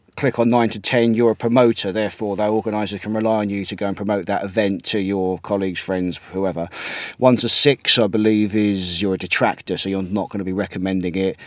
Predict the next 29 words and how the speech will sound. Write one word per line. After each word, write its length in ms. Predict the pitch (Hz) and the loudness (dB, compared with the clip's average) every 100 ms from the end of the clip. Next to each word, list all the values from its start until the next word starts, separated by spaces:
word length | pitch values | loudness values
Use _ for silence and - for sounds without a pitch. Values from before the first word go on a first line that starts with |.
| - | -10
And 180 | 92 98 | -6 -4
then 200 | 92 92 | -2 0
there's 240 | 95 90 | -2 -2
the, 280 | - 92 92 | -4 -4 -2
the 160 | 85 95 | -4 -6
kind 180 | 98 | -6
of 100 | 87 | -6
the 60 | 98 | -6
don't 320 | 87 104 98 | -2 -2 -2
knows, 320 | 90 90 92 | -2 -2 -2
and 120 | 92 92 | -2 -4
I 20 | |
think 220 | - 95 | -4 -6
you 180 | 98 101 | -4 -2
end 160 | 101 | -2
up 100 | 98 | -4
with 120 | 92 95 | -4 -4
an 80 | |
average 400 | 101 90 92 90 | -2 -2 -4 -4
score, 420 | - - 98 92 95 | -4 -4 -2 -2 -2
and 80 | |
that 140 | 101 - | -4 -4
kind 160 | 101 | -6
of 80 | 95 | -4
gives 260 | 104 95 98 | -2 -4 -2
you 120 | 98 | -2
an 100 | 101 | -2
indication 640 | 104 90 104 101 92 98 92 | -2 -4 -4 -2 -2 0 0
of 340 | 90 - - | -2 -6 -18